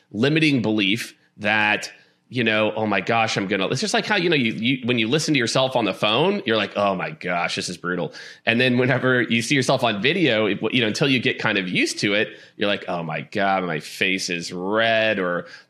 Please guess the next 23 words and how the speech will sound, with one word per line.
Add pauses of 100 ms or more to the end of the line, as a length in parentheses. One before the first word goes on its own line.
"I
have
a
pimple,"
or
whatever,
you
know,
like, (160)
insert
whatever, (240)
you
know,
insecurity.
So
I
think
for
a
lot
of
people,
video,